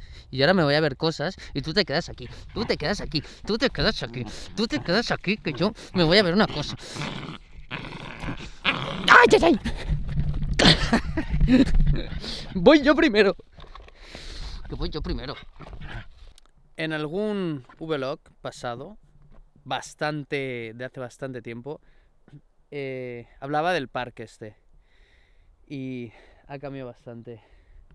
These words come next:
Estaba hecho polvo y lo estamos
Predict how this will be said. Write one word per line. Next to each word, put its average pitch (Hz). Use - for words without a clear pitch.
Estaba 143
hecho 139
polvo 214
y 127
lo 131
estamos 147